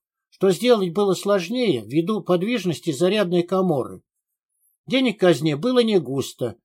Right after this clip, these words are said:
и никто не стал этим заморачиваться. После этого гном оперативно организовал переделку гладкоствольных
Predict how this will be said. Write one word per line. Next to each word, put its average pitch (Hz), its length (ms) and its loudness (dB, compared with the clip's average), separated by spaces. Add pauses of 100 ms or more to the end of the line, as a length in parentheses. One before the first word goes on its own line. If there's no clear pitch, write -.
(140)
и 151 80 -2
никто 214 320 2
не 208 140 0
стал 196 320 2
этим 139 240 -2
заморачиваться. 127 1040 -2 (1800)
После 226 380 2
этого 254 260 2
гном 202 300 2
оперативно 185 640 4
организовал 175 640 2
переделку 185 600 2
гладкоствольных 180 920 0